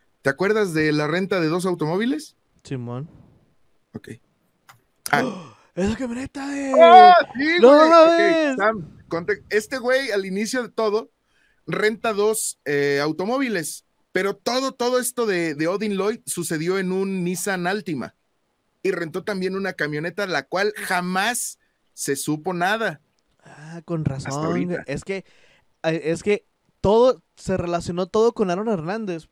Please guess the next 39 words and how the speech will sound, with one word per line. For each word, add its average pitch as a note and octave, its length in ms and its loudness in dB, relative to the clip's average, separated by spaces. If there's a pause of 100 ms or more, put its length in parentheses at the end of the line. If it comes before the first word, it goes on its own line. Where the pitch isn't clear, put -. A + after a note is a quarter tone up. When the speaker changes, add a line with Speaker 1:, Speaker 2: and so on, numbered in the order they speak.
Speaker 2:
porque C#3+ 380 -6
en C#3 120 -8
el C3+ 120 -6
cuerpo D3 400 -2
de, F3 180 -2
de C#3+ 160 -4
Odín D#3+ 480 -4 (580)
había C#3 400 -4
una, D#3 1120 -4
habían C3+ 560 -4
las D3+ 160 -2
llaves D3+ 500 -2
de C3+ 260 -2
esa C#3+ 180 -6
camioneta C#3 460 -6
que D#3 100 -10
estaba C3 160 -8
hablando C#3+ 240 -6
Juan C#3+ 200 -6
ahorita. C#3+ 420 -4 (540)
Pero D3 160 0
no D3 120 0
habían F3 220 2
hablado F3+ 300 6
nada F3 300 2
de F3 60 2
esa F3 120 -4
camioneta C#3 480 -6
hasta D#3 220 -8
ahorita C3 400 -14
que D#3+ 80 -18
está C3+ 160 -16
saliendo D3 360 -6
Juan C#3 260 -8
con C#3 160 -8
Speaker 1:
Justo. B2+ 60 -8
Speaker 2:
eso, D3+ 220 -8
güey. B2 120 -8 (360)
Porque C#3+ 680 -2